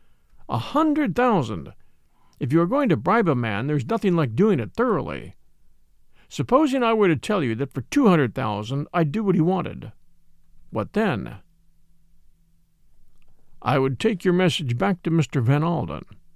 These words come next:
said Knighton unemotionally. "Is that your answer?" "No,"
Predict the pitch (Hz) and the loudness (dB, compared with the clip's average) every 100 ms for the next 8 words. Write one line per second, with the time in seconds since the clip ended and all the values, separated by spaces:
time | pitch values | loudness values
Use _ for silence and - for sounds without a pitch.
0 | - - - - - - - 135 127 135 | -20 -20 -20 -20 -20 -12 -2 0 2 0
1 | 104 - 101 95 - 160 147 147 131 - | -4 -8 -10 -10 -2 2 4 4 0 -4
2 | 104 117 - - - _ - - - - | -10 -10 -14 -20 -20 _ -20 -20 -20 -20
3 | _ - 190 143 185 180 175 156 170 180 | _ 2 4 4 2 0 0 2 0 -2
4 | 208 117 - - - - - - - - | 0 0 -2 -16 -20 -20 -20 -20 -20 -20
5 | - - - _ _ - - - - - | -20 -20 -20 _ _ -20 -20 -20 -18 -18
6 | - _ _ - - _ - _ - - | -20 _ _ -20 -20 _ -20 _ -20 -6
7 | 190 190 156 78 - | 0 2 2 -2 -8